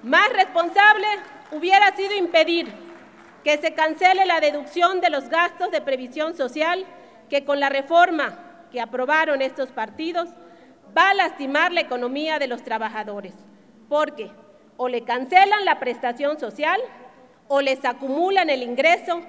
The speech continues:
y los gravan con más impuesto. A pesar de lo anteriormente expuesto, para el Grupo Parlamentario de Acción Nacional,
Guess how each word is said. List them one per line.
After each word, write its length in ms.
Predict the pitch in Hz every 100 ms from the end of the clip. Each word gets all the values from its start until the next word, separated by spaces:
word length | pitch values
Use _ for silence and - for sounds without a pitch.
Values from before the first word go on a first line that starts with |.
| - - -
y 140 | 294
los 180 | 262 247
gravan 500 | 277 320 339 330 311 - - -
con 200 | 262 254
más 280 | 277 285 294
impuesto. 580 | 285 269 233 - 196 - - _ _ _ _ _ _ _ _
A 120 | 277 285
pesar 360 | 320 381 427
de 120 | 415 339
lo 80 |
anteriormente 760 | 285 262 269 269 262 254 247 233
expuesto, 580 | 202 285 320 - 311 294 - _ _ _ _ _
para 200 | 285 320
el 80 | 320
Grupo 340 | 392 440 349
Parlamentario 960 | 294 262 247 240 240 285 294 294 262 202 -
de 100 | 254
Acción 380 | 254 254 277 285
Nacional, 580 | 269 254 214 254 320